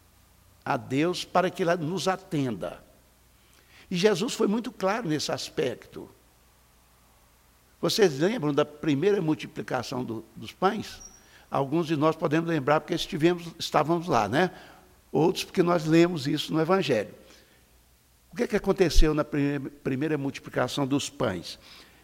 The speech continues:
É, os discípulos, né, Jesus estava cercado por uma multidão de quase cinco mil pessoas, e é bom que se lembre que naquela época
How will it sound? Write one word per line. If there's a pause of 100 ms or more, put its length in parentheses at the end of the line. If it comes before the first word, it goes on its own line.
(120)
É,
os
discípulos,
né,
Jesus
estava
cercado
por
uma
multidão (420)
de
quase
cinco
mil
pessoas, (760)
e
é
bom
que
se
lembre
que
naquela
época